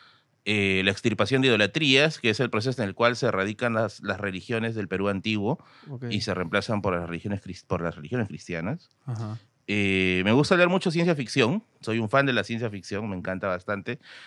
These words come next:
Speaker 1: Eh, s-, sobre todo cuentos. No soy muy hincha de las novelas. Soy un
Speaker 3: Ok.
Speaker 1: lector irresponsable. Yo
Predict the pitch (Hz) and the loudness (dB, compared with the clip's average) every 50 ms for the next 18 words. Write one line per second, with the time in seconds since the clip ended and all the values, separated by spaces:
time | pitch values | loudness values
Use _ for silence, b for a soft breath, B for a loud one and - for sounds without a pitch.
0 | B B B _ _ - 110 104 90 - - - - _ _ - - 147 131 131 | B B B _ _ -4 -2 -2 -2 -2 -4 -10 -14 _ _ 2 6 8 8 8
1 | 131 - 190 208 196 - - 135 101 90 - 80 80 - - - - - 113 139 | 8 6 6 6 6 6 4 2 2 0 -2 -6 -10 -12 -16 -12 -4 0 2 2
2 | 165 165 - 180 165 160 156 160 165 160 151 170 156 147 135 120 107 104 92 85 | 2 2 2 0 0 0 0 0 -2 -2 0 0 2 2 2 2 2 2 0 0
3 | 85 - 139 147 170 165 147 120 139 151 156 160 156 156 151 139 - 113 98 - | -2 -4 -4 -2 0 0 0 2 4 4 4 4 4 4 2 2 0 -2 -4 -2
4 | - 113 95 90 87 82 85 98 113 127 135 143 143 147 147 143 | 0 0 0 2 0 -2 -4 -2 -2 0 0 0 0 0 -2 -2